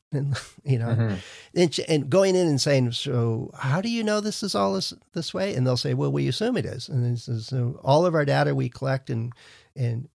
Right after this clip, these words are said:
Speaker 1: and I actually had somebody tell me this. "I have never seen a circumstance where anything was other than a ha-, constant hazard rate."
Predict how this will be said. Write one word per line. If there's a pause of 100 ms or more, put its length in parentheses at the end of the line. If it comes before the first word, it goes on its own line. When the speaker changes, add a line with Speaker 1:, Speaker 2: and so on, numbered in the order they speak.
(140)
Speaker 1:
and
I
actually
had
somebody
tell
me
this. (320)
"I
have
never
seen
a
circumstance
where
anything
was
other
than
a
ha-, (220)
constant
hazard
rate."